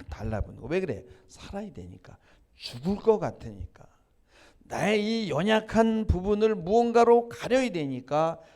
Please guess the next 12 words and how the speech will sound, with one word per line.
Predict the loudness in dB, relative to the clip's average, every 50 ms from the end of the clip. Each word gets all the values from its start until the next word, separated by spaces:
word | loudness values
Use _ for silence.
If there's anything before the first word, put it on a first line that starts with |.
| _ _
신화적인 | -18 -16 -12 -8 -8 -8 -8 -8 -12 -12 -12 -14 -14 -14
인물을 | -14 -14 -14 -12 -12 -12 -12 -14 -14 -14
찾는 | -16 -14 -12 -12 -12
거예요. | -12 -12 -16 -20 -20 -20 _ _ _ _ _ _ _ _ _ _ _ _ _ _ _ _ _ _ _ _ _ _ _ _ _ _ _ _ _ _ _
그래서 | -16 -12 -8 -6 -6 -6 -8 -10 -20 _ _ _ _ _ _ _ _ _ _ _ _ _ _ _ _ _ _ _ _ _ _ _ _ _ _ -16 -10
이제 | -8 -8 -8
끝났다라고 | -8 -10 -14 -12 -8 -6 -6 -6 -8 -8 -10 -10 -8 -8 -8 -8 -6 -6 -8
하는 | -8 -8 -10 -10
사람은 | -10 -10 -10 -10 -10 -12 -12 -14 -8
항상 | -6 -6 -6 -6 -6 -6 -4 -4 -4 -4
그 | -6 -4 -4
마음속에 | -4 -4 -4 -2 0 0 0 0 -2 0 0 0 2 2 0 0